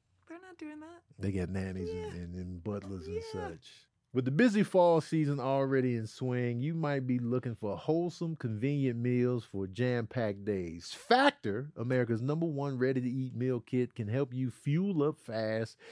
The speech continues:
Speaker 2: with chef-prepared, dietitian-approved, ready-to-eat meals delivered straight to your door. You'll save time, eat well, and stay on track with your healthy lifestyle. Too busy, uh, this fall to cook,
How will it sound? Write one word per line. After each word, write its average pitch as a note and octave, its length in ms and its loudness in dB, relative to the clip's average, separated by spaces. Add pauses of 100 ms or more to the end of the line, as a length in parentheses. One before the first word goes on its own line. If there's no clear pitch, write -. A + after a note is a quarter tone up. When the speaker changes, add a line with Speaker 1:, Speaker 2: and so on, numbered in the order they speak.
(260)
Speaker 2:
with A2 160 4
chef-prepared, A2+ 1080 4
dietitian-approved, A2+ 1080 -2
ready-to-eat A2+ 640 0
meals A2+ 380 2
delivered A#2+ 640 2 (360)
straight D3 360 2
to C3+ 60 0
your A#2 200 0
door. G#2 440 -2
You'll G#2+ 180 -4
save G#2 340 0
time, D3+ 540 0
eat C#3+ 240 -4
well, C3+ 340 4
and A2 100 -4
stay A#2 220 -2
on G#2 180 -2
track C3+ 320 2
with G2+ 140 -8
your F#2 160 -2
healthy B2 320 -2
lifestyle. G2+ 640 -4 (840)
Too D#3 180 4
busy, E3+ 420 6
uh, C#3 400 6
this D3 200 6
fall D#3 260 4
to D3+ 80 4
cook, F#3+ 380 4